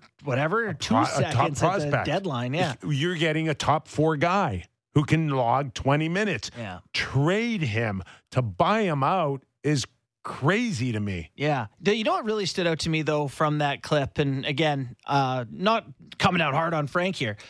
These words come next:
Speaker 1: but the sense that, or the idea that if the cap only goes up one million this year, it'll go up seven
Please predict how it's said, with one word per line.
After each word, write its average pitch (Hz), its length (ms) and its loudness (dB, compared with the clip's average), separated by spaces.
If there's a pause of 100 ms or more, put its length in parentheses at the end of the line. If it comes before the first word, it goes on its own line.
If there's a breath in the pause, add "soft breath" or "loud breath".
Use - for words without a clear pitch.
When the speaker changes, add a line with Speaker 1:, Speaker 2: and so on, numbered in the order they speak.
(160 loud breath)
Speaker 1:
but 170 160 0
the 185 220 2
sense 220 800 -2
that, 175 340 2
or 170 140 0
the 170 160 -2
idea 175 220 -2
that 190 120 -2
if 160 120 -4
the 151 120 0
cap 226 320 0
only 190 160 0
goes 165 200 -2
up 147 120 -4
one 156 220 0
million 151 260 -2
this 160 240 -4
year, 127 300 -4
it'll 165 180 0
go 151 140 0
up - 160 -4
seven 190 840 -4